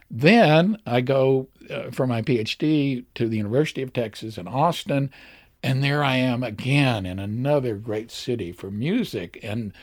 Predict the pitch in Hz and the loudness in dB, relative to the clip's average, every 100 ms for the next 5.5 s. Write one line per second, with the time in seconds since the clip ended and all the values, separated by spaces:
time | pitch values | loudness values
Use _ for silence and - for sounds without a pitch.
0 | - _ - 131 190 175 131 113 131 175 | -20 _ -2 0 0 -2 -4 -2 2 4
1 | 214 208 - - - - - - - - | 4 2 -4 -10 -20 -8 -8 -6 -10 -10
2 | - - 139 123 131 120 139 165 147 - | -18 -14 -6 -4 -4 0 6 6 6 2
3 | 90 87 107 104 110 139 135 104 - - | -8 -6 -4 -2 0 2 0 -4 -10 -14
4 | 95 80 80 101 - - - - _ _ | -12 -10 -10 -12 -14 -20 -20 -20 _ _
5 | - 120 123 127 123 | -2 2 4 2 0